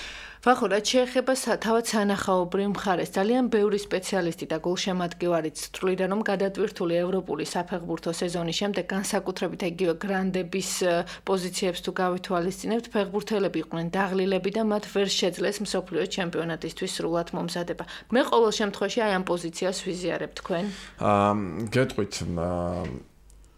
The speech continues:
Speaker 2: ჯერ ერთი ის, რომ სანახაობრივი ფეხბურთი არ იყო ევროპული, ე, გუნდების მხრიდან, ე, ან თუნდაც ბრაზილიიდან, რომლის ა, ბევრი ფეხბურთელი თამაშობს ევროპაში და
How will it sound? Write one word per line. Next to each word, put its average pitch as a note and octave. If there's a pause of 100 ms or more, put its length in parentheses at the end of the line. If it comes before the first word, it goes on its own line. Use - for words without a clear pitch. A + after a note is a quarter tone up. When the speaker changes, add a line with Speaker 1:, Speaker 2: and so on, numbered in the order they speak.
(680)
Speaker 2:
ჯერ G2+
ერთი C3+
ის, B2
რომ C3
სანახაობრივი A2+ (340)
ფეხბურთი G#2
არ G#2
იყო G2+ (100)
ევროპული, F#2+
ე, -
გუნდების F#2+
მხრიდან, E2+ (140)
ე, G#1+ (320)
ან -
თუნდაც F2
ბრაზილიიდან, F2 (100)
რომლის E2 (640)
ა, -
ბევრი E2+
ფეხბურთელი E2+
თამაშობს F2
ევროპაში -
და -